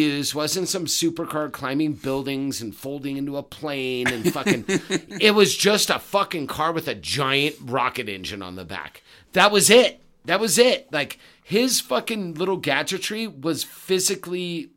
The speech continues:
Speaker 1: explainable. Like, we're used to Batman having this and that, and he has this and that. He just came with weapons and shit that makes sense.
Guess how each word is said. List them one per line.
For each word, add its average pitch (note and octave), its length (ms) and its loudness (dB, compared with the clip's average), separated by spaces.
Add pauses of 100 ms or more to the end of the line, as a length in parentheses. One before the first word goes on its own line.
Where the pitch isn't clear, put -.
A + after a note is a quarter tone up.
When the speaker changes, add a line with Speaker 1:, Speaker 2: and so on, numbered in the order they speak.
(200)
Speaker 1:
explainable. D3 1040 -4 (540)
Like, F3 280 0
we're F3+ 140 0
used A#3 260 2
to - 80 0
Batman F3 380 4
having E3+ 260 -2
this C4 380 2
and G3+ 120 -4
that, B3 260 2
and G3+ 100 -6
he G3 60 -4
has F#3+ 180 -4
this G#3+ 180 -4
and F#3+ 80 -4
that. - 120 -6 (220)
He B3 200 4
just C#4 260 2
came G3 240 0
with E3 160 -6
weapons E3 640 -6
and D3 200 -4
shit - 240 -4
that A#2+ 140 -8
makes B2+ 240 -8
sense. - 460 -8